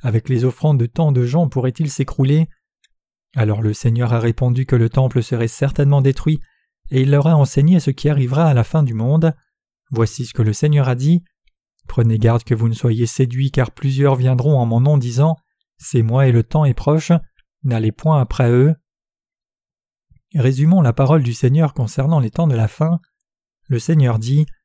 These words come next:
Mais quand vous entendrez des guerres et agitations, ne soyez pas terrifiés, car il faut que ces choses arrivent d'abord, mais la fin ne sera pas immédiate. Nation s'élèvera contre nation et royaume contre royaume,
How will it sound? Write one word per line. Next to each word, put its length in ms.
Mais 140
quand 160
vous 200
entendrez 440
des 140
guerres 240
et 100
agitations, 600
ne 100
soyez 320
pas 160
terrifiés, 580
car 220
il 80
faut 200
que 120
ces 160
choses 260
arrivent 240
d'abord, 500
mais 140
la 140
fin 220
ne 100
sera 280
pas 140
immédiate. 640
Nation 440
s'élèvera 440
contre 300
nation 480
et 100
royaume 400
contre 300
royaume, 480